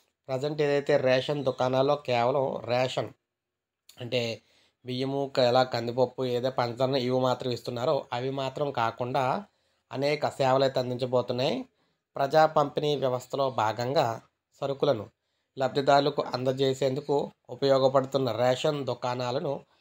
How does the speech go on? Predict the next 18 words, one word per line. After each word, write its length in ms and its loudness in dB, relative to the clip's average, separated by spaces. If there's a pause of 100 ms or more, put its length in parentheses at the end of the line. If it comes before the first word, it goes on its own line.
(300)
బహుళ 300 0
సేవలు 400 4
అందించే 460 0 (140)
ఆధునిక 400 0
కేంద్రాలుగా 720 -2 (540)
తీర్చిదిద్దాలని 800 2
కేంద్రం 400 2
యోచిస్తుంది. 680 -2 (680)
జాతీయ 500 2 (140)
ఆహార 420 4
భద్రతా 500 0
పథకం 440 -4
కింద 280 -4 (520)
తిండి 280 -6
గింజలను 480 -2 (520)
లబ్ధిదారులకు 560 0
ఇవ్వడంతో 600 0
పాటు 400 0